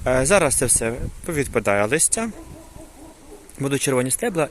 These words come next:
і будуть красиві волоті, які засихають потім взимку. Ну, коротше, буде красиво.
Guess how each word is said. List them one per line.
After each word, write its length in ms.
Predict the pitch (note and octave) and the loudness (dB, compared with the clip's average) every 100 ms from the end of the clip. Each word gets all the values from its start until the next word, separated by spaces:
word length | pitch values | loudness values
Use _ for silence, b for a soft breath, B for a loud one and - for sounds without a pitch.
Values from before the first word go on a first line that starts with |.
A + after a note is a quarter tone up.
| - | -4
і 60 | D3 | -6
будуть 240 | D#3+ F#3 | -4 -6
красиві 460 | - C3 - F#3+ C3+ B B | -4 -4 -2 0 -2 B B
волоті, 340 | C#3+ F#3 - C3 | 2 4 2 -4
які 200 | - C#3 | -4 -2
засихають 540 | B2 - C#3 E3 D3 | -2 -4 0 0 0
потім 340 | - C3+ A#2+ A#2 B B B | -4 -6 -8 -10 B B B
взимку. 560 | B2 B2+ B3+ B3+ C#3+ C3 - | -4 -2 -2 -4 -6 -6 -6
Ну, 140 | A#3 | -4
коротше, 220 | G3+ - | -2 -2
буде 160 | E3 E3 | -2 -2
красиво. 460 | - - G#2 F#2+ | 0 0 0 -4